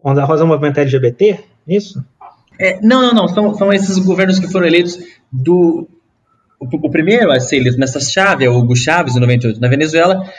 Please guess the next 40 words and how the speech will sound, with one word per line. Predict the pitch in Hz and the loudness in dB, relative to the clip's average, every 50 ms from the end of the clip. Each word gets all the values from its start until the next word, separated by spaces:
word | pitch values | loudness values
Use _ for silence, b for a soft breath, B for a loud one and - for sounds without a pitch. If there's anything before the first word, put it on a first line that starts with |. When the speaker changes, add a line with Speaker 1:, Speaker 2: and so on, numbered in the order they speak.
| B B | B B
Speaker 2:
mas, | B 156 165 165 170 | B 0 0 2 2
em | 202 220 214 | 2 2 2
especial, | 202 208 - 175 170 170 - - 185 190 185 | 2 -2 -2 -2 -4 -4 0 0 2 2 2
depois | 185 160 139 185 196 190 | 0 -2 -2 0 -2 0
das | 185 180 170 | 0 -2 -2
eleições | 170 160 156 147 - - - 127 120 120 117 117 | 0 0 0 0 -2 -2 -2 0 0 0 0 -2
do | - - 143 151 | -6 -4 -2 0
Lula | 165 160 156 143 143 170 202 226 214 180 156 143 | 2 2 2 2 2 2 2 2 2 2 2 0
no | 135 117 | 0 0
Brasil | 123 123 120 117 107 104 104 104 104 107 104 - | 2 2 0 0 0 -2 -2 0 0 -2 -2 -4
e | 139 135 | -6 -4
do | 131 147 | -2 0
Néstor | 147 151 151 147 - 151 135 - | 0 0 0 -2 -2 -6 -6 -4
Kirchner | - 185 180 170 180 147 123 120 | -2 -2 -2 0 0 -2 0 0
na | 123 | 2
Argentina, | 123 123 151 147 - - 190 202 185 - 107 107 107 - _ b b b b b b b | 2 0 0 -2 -2 -2 -2 0 0 0 -2 -4 -6 -10 _ b b b b b b b
e | 139 139 | -4 -4
se | - - 180 | -2 0 -2
estendem | 175 185 - - 165 151 143 139 127 127 127 127 | -2 -2 -2 -2 -2 0 0 0 0 2 2 2
até | 127 127 123 - 180 196 208 202 | 0 0 -2 0 2 2 2 2
a, | 185 170 | 2 0
a, | 160 147 | 0 0
a, | - - 135 139 135 - 131 127 131 - - 120 123 123 120 117 107 - 113 117 117 | -2 -2 -2 -2 -2 -2 -2 -2 -2 -2 -2 0 0 0 0 0 -2 -2 -2 0 2
a, | 113 | 2
a | 120 | 2
última | 160 185 196 190 185 139 139 | 2 2 0 0 -2 -2 0
eleição | 135 131 127 127 123 - - 117 | 0 2 2 0 0 0 0 0
da | 110 113 | 0 0
Cristina | 113 - 120 117 - - 113 113 | 0 -2 -2 -4 -2 0 0 -2
Kirchner | 110 - 117 107 107 - 110 110 107 107 107 _ _ _ _ - | 0 -2 -4 -6 -4 -2 -2 -2 -2 -2 -4 _ _ _ _ -4
é, | 107 110 104 104 101 101 98 98 98 95 - | -2 0 2 2 2 2 2 0 0 -2 0
na, | 107 104 104 | 0 0 0
também | 104 110 101 98 95 95 | 0 -2 -4 -4 -2 -2
na | 113 | 0
Argentina, | 120 123 180 185 185 165 160 175 190 190 185 B B B B B B B | 0 2 0 0 2 0 0 0 0 -4 -4 B B B B B B B
que | - 180 165 | -6 -6 -4
foi | 180 180 - 175 190 196 | -4 -4 -2 2 2 4
uma | 202 202 202 202 | 4 2 2 0
certa | 190 196 196 202 196 196 - 190 | -2 0 0 -2 -2 0 -2 -4
guinada | 190 180 202 208 196 185 196 214 233 226 - - 113 110 107 110 110 110 - | -2 0 -2 0 0 0 2 2 2 0 0 0 0 0 0 0 -2 -4 -8